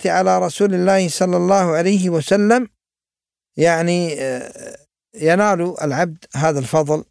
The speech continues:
العظيم. إلا أن يوم الجمعة يختص بكثرة الصلاة على رسول الله صلى الله عليه وسلم ل-، يعني علة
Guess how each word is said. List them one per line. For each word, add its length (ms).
العظيم. 460
إلا 240
أن 140
يوم 340
الجمعة 500
يختص 680
بكثرة 1080
الصلاة 540
على 280
رسول 340
الله 300
صلى 260
الله 180
عليه 140
وسلم 480
ل-، 260
يعني 300
علة 680